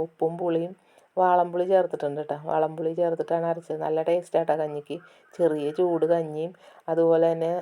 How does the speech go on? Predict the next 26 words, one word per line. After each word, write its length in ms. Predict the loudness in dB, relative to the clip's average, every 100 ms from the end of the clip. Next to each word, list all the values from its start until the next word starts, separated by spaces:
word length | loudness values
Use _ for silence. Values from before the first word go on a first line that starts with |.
| -6
ഏ, 80 | -4 -2
ഒരു, 160 | -2 -2 -4 -10 _ _ -14
ഉം, 160 | -12 -8 -2
മുളക് 320 | 0 0 0
പൊടിയും 300 | -2 -2 -6 -8
ഉപ്പും. 300 | -6 -6 -4
അത് 140 | -2 -2 0
പച്ചമുളക് 560 | -2 0 0 2 2 0
ഇട്ട് 180 | 2 4 4
അരച്ചാലും 500 | 4 2 2 2 0
അത്ര 240 | 0 -2
ടേസ്റ്റ് 360 | 0 -2 -2 0
വരില്ല. 340 | 0 0 -2 -4 -6 -20 -20 -10
പുളി 220 | -4 -2
ഇട്ടിട്ട് 240 | -2 -2 0
ചമ്മന്തി 360 | 0 0 -2
അരക്കുമ്പോൾ 340 | -2 -4 -8 -6
മുളക് 240 | -4 0 0
പൊടി 140 | 0
തന്നെയാണ് 360 | -2 -4 -6 -8 -10
കേട്ടോ 80 | -14 _ -12
അതിൻ്റെ 280 | -10 -6
ആ 80 | -6
ഒരു 160 | -6 -6
കോമ്പിനേഷൻ. 600 | -4 -4 -6 -10 -12 -18 _ -20 -20 _ -8
അപ്പോൾ 180 | -4